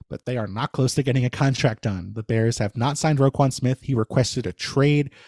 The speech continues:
back in August, and it looks like he's gonna leave in free agency. So to me, I thought, why not get a, a, a good pick for him now,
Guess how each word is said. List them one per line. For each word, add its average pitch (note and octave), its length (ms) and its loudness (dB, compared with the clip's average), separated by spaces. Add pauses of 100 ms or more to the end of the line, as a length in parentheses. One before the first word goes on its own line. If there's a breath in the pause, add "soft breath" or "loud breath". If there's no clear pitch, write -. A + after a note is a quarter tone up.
(360 soft breath)
back C#3 340 0
in G#2 220 -6
August, D3 560 2 (480 soft breath)
and C3+ 160 2
it - 40 -2
looks D#3+ 200 -2
like G3+ 120 2
he's F3+ 220 2
gonna F#3+ 220 0
leave F3+ 260 2
in F#3 80 0
free E3+ 340 0
agency. F3 520 -4
So A#2 240 -2
to A#2+ 160 -4
me, D3+ 280 -4
I D3+ 60 -4
thought, C3 320 -6 (140)
why A#2+ 380 -6
not D3 300 -4
get C3 300 -8
a, A2 500 -10 (1120)
a, B2+ 240 -8
a A#2+ 180 -8 (120)
good C#3+ 240 0
pick - 200 0
for C#3+ 280 4
him C3 240 0
now, C#3 560 0